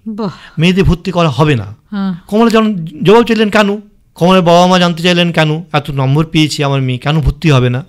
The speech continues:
Speaker 2: সিভি রমন বললেন, "I am man of single word, আমি এক কথায় মানুষ, সুতরাং ভর্তি হবে না, হবে না।" কমলার মা বাবা বললেন, "চলো ফিরে যাই,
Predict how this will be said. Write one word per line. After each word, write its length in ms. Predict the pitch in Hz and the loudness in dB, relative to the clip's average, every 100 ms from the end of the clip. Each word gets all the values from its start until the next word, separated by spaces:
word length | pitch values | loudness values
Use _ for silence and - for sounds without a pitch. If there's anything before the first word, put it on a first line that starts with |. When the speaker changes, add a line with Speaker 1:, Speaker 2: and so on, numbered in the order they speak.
| _ | _
Speaker 2:
সিভি 220 | - 135 135 | -6 0 2
রমন 180 | 127 | 0
বললেন, 200 | 127 139 | -2 -4
"I 200 | 135 123 | -4 -4
am 140 | 113 113 | -4 -6
man 160 | 113 | -6
of 120 | 113 120 | -6 -4
single 280 | 110 113 | -2 -2
word, 180 | 143 214 - _ - - - | -4 -8 -18 _ -20 -16 -4
আমি 240 | 120 123 | 0 0
এক 140 | 98 - | -2 -4
কথায় 240 | - 135 | -2 0
মানুষ, 420 | 120 123 196 - - _ _ _ | 2 0 0 -4 -10 _ _ _
সুতরাং 240 | 175 165 | -4 -2
ভর্তি 340 | 113 117 - | 0 -2 0
হবে 160 | 160 185 | 0 0
না, 140 | 233 180 | -4 -6
হবে 200 | - 87 | -10 -10
না।" 120 | 95 - _ - | -10 -16 _ -4
কমলার 280 | 147 147 143 | 0 0 0
মা 120 | 143 | 0
বাবা 180 | 143 143 | 0 0
বললেন, 240 | 147 147 | -2 -2
"চলো 220 | 147 139 | 0 -2
ফিরে 260 | 139 127 127 | -2 2 2
যাই, 200 | 123 | 2